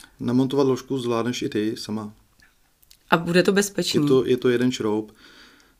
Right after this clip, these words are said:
Speaker 1: No, je to bezpečný, no. Samozřejmě můžeš nás zavolat, asi to bude lepší, že jo, my si za to řekneme i peníze. <laughs> Ale,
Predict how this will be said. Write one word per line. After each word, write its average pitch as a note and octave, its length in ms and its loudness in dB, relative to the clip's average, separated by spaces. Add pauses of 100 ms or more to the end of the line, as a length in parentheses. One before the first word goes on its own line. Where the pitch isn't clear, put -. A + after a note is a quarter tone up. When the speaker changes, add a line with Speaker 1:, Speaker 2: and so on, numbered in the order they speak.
(100)
Speaker 1:
No, B2 300 0 (560)
je B2+ 100 4
to C3+ 100 -2
bezpečný, A#2+ 420 -4
no. G#2+ 160 -2
Samozřejmě B2 280 0
můžeš F#2+ 260 -4
nás G2+ 160 -10
zavolat, A2+ 440 -6 (220)
asi - 200 -14
to A2 60 -8
bude A2+ 120 0
lepší, G2+ 320 -6
že G#2+ 100 -6
jo, G2+ 120 -2
my G#2 100 -8
si - 100 -6
za G#2+ 40 0
to A2 100 -6
řekneme A2+ 220 -4
i - 60 -4
peníze. G#2 380 -8
<laughs> - 800 6
Ale, A#2 380 0